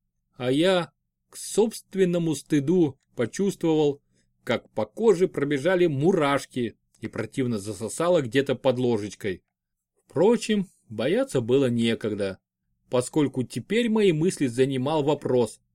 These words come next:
как такое могло быть? Вервольф снабжался электроэнергией из трех источников, основной из запасной электростанций, расположенных на поверхности Земли,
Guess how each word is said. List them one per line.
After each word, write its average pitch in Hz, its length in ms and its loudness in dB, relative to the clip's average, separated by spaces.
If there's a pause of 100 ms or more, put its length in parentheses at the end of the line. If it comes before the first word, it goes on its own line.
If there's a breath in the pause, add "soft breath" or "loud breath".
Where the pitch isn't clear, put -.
(300)
как - 400 -6 (120)
такое 180 680 2
могло 131 560 0
быть? 131 480 -2 (640)
Вервольф 123 640 0
снабжался 151 640 -2
электроэнергией 160 1200 -2
из 160 240 -6
трех 185 320 0
источников, 170 680 0 (440)
основной 190 560 0
из 135 220 -8
запасной 139 480 0
электростанций, 160 1000 -4 (440)
расположенных 160 800 2
на 156 100 -4
поверхности 156 640 -2
Земли, 147 480 0